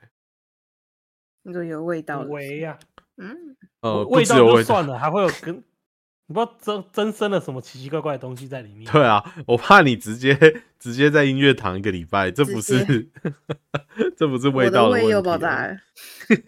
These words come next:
Speaker 1: <laughs> 你不要啊，反正你在家里你比较安全啦，你不用这样了。
Speaker 2: 也是，
Speaker 1: 好，反正我觉得，
Speaker 2: 不需要这样子。
Speaker 1: 呃，但是我，我，我们家会直接帮我分成一小包一小包啦，就是说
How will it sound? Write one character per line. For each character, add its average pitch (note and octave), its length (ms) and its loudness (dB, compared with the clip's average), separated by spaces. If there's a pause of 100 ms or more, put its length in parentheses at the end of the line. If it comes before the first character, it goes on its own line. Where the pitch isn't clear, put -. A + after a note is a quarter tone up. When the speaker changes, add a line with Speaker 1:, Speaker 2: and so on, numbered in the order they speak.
(420)
Speaker 1:
<laughs> - 960 -14
你 A2 60 -10
不 G#2+ 140 -4
要 B2 160 6
啊， G#2+ 120 6
反 A#2 220 2
正 D3+ 80 -2
你 - 20 -4
在 C#3 120 2
家 B2+ 180 2
里 A#2+ 100 0
你 G2+ 140 -8
比 A2+ 80 -14
较 G#2+ 100 0
安 G#2+ 140 -4
全 F#2+ 180 -10
啦， D#2+ 160 -14
你 E2+ 60 -14
不 F#2 100 -14
用 F#2+ 140 -12
这 F#2+ 100 -12
样 F2 200 -14
了。 - 120 -16 (2250)
Speaker 2:
也 - 80 -20
是， - 60 -10
Speaker 1:
好， F2 140 -2
反 A#2+ 200 -2
正 F#3+ 160 0 (240)
我 B2+ 120 0
觉 E3 100 6
得， G3+ 80 6
Speaker 2:
不 - 0 -
需 - 0 -
要 - 0 -
这 F3+ 60 2
样 D#3+ 100 -8
子。 - 200 -20 (520)
Speaker 1:
呃， A#2 280 -2 (280)
但 G#3+ 120 6
是 A3+ 120 -2
我， B2 260 0
我， G#2+ 380 -8 (480)
我 G#2 100 -14
们 A2 100 -10
家 D3 140 2
会 E3 100 2
直 A#2 140 -4
接 A#2 80 2
帮 A#2+ 160 -2
我 G#2 140 -2
分 G#2+ 240 -6
成 G2 160 -6
一 G#2+ 80 -8
小 E2 160 -8
包 F#2+ 180 -8
一 F2 60 -8
小 - 180 -12
包 - 200 -12
啦， F2 120 -18
就 A#2 100 -6
是 A#2 80 -2
说 G#2+ 380 -2